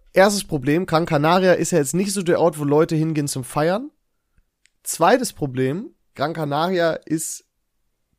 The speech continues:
zumindest zu der Jahreszeit jetzt, zu der wir waren, also Off-Season,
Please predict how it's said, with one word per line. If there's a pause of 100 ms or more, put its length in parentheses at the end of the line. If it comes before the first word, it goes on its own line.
(140)
zumindest
zu
der
Jahreszeit
jetzt,
zu
der
wir
waren,
also
Off-Season,